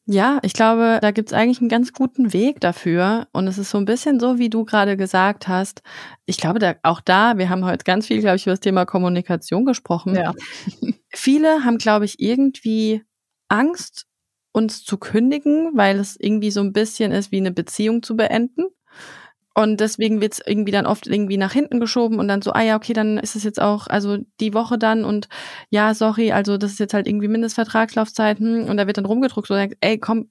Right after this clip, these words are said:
Speaker 1: einfach zwei Monate vorher auf uns zu, das ist gar kein Problem für uns, wir verstehen das auch“, so wie ich's am Anfang auch gesagt hab, es ist eher meistens so ein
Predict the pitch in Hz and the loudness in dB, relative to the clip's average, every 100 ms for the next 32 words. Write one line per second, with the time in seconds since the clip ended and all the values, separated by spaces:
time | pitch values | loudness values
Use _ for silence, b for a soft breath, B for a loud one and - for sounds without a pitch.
0 | - 214 233 220 226 220 220 220 220 - | -4 -2 -2 0 0 2 0 0 -4 -2
1 | 233 240 214 214 214 - - 240 254 B | 0 2 0 -2 -4 -8 -4 0 0 B
2 | B B B 214 226 220 214 233 - 269 | B B B 0 2 2 0 0 2 0
3 | 247 220 214 269 370 240 196 214 220 220 | 2 -2 0 -2 0 -2 0 0 -2 -2
4 | 220 202 - 240 320 254 - - 202 - | -2 -2 0 0 2 2 2 2 2 0
5 | 214 220 214 202 226 226 220 220 - 208 | -2 -2 -2 -2 0 -2 0 -2 -2 0
6 | 208 240 208 196 - 196 196 - 220 220 | 0 0 -2 -2 -4 -4 -6 -2 0 2
7 | 220 240 - 214 208 | 0 -2 -4 -2 -2